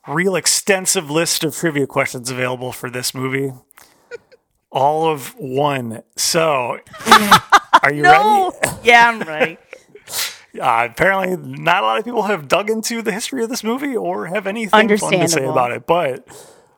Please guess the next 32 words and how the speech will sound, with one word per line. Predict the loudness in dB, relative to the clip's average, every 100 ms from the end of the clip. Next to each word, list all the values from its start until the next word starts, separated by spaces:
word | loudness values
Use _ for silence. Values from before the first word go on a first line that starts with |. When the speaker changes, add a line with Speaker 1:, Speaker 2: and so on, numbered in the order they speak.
| _ _
Speaker 1:
uh, | -2 -2 -2 -4
there's | -6 -8 -12
one, | -8 -2 -2 -2 -6
one | -2 -2 -2
thing. | -4 -4 -6
So | -4 -4
here | -2
we | -2
go. | -2 -2 -4 -6 -18 -20 -20 _ _ _ _ _
Uh, | 0 2 0 -2 -2
first | -2 -2
person | -2 -2 -2
to | -2
just | -4 -6 -6 -10
shout | -4 0 2
out | 0 -2
the | -4
correct | -4 -2
answer | -6 -8 -10
gets | -10 -12
the |
point. | -10 -8 -8 -10 -16 _ _
Which | -12 -4 -4 -4 -8
toy | -4 0 0 -2 -6
featured | -10 -8 -6 -4
in | -4
this | -4
movie | -4 -4 -4
was | -4 -4 -6
used | -6 -4 -4 -6 -6
without | -6 -4 -2 -2 -2
permission | -4 -2 -4 -8 -16 -18